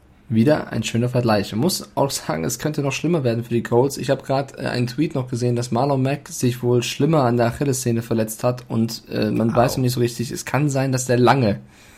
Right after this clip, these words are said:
Speaker 1: vielleicht sogar die ganze Saison ausfällt. Man weiß es noch nicht, ist noch,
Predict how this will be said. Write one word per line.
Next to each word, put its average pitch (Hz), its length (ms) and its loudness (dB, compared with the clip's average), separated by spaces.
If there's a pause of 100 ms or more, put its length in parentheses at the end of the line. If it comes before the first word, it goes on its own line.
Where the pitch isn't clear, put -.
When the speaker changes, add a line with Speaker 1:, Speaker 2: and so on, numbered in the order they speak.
(280)
Speaker 1:
vielleicht 123 300 -2
sogar 131 200 0
die 123 100 0
ganze 123 360 -2
Saison 117 300 -2
ausfällt. - 520 -4
Man 117 140 0
weiß 139 180 4
es 147 60 -2
noch 151 100 2
nicht, 165 220 0
ist - 160 -8
noch, 127 160 0